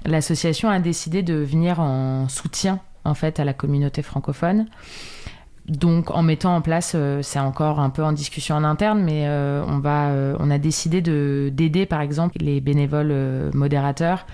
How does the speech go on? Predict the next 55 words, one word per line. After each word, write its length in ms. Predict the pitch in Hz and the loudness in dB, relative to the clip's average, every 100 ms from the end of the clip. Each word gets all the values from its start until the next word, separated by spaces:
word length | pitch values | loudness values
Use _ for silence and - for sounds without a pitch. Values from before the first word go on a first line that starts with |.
| - - - - | -14 -14 -14 -8
en 120 | - 147 | 0 2
leur, 280 | 139 139 | 2 2
euh, 220 | 139 135 139 | 0 0 2
offrant 460 | 147 - 175 165 | 0 0 2 2
des 260 | 165 143 139 | 4 2 2
abonnements, 540 | 143 147 151 156 156 | 2 2 2 4 2
euh, 640 | 143 131 131 131 76 71 - | 2 2 2 0 -2 -2 -2
à 140 | - | 0
des 440 | 139 135 131 127 127 - | 0 2 2 2 2 2
kiosques 340 | 170 160 - | 0 0 -2
de 160 | 139 139 | -2 -2
journaux, 440 | 143 143 151 156 | 0 0 2 2
euh, 520 | 143 135 131 135 151 - | 0 0 -2 -2 -2 -2
internet 520 | 135 147 170 - - | 0 2 0 -2 -6
pour 160 | - 143 | -8 -8
qu'ils 260 | - 147 151 | -6 -4 0
aient, 160 | 151 | 0
euh, 220 | 139 135 | 0 0
justement 580 | 131 139 - 151 170 170 | -2 -4 -2 2 2 2
un 160 | 139 143 | 2 2
accès, 400 | 143 - 175 165 | 2 0 0 2
euh, 380 | 160 139 135 131 | 2 2 0 0
à 40 | |
la 100 | 131 | 0
presse 340 | 131 165 160 | 0 0 0
et 40 | 160 | 0
aux 80 | 139 | 2
médias, 500 | 139 139 147 147 143 | 0 2 0 2 0
euh, 380 | 139 139 147 | -2 -2 -2
avec 220 | 147 143 143 | -2 -4 -2
des, 220 | 139 139 | -4 -2
des 160 | 139 | -2
bonnes 220 | 135 143 143 | 0 2 0
sources 480 | - 202 - - - | 0 -2 -4 -12 -6
et 140 | 143 | -4
plutôt 340 | 135 151 160 151 | -2 -4 -2 -2
facile 380 | 147 - 165 | -2 -4 -4
pour 240 | 160 156 170 | -2 -2 -2
eux. 80 | 240 - - - - - - - | -4 -8 -18 -16 -16 -16 -8 0
On 140 | 156 | 2
a 120 | 151 | 4
aussi 260 | 151 - 185 | 0 0 2
mis 120 | 170 | 2
en 100 | 156 | 2
place, 340 | 151 175 175 156 | 2 0 0 -2
euh, 680 | 139 147 147 139 135 135 135 | -2 -2 -4 -4 -4 -4 -6
c'est 140 | - | -2
encore 280 | 131 139 160 | 0 0 0
en 80 | 156 | 0
cours, 260 | - 226 220 | 0 0 2
mais 100 | 160 | 0
un 140 | 139 | 0
tableau 340 | 139 143 147 147 | 0 0 0 -2
de 80 | |
veille. 340 | 139 170 180 | 0 0 0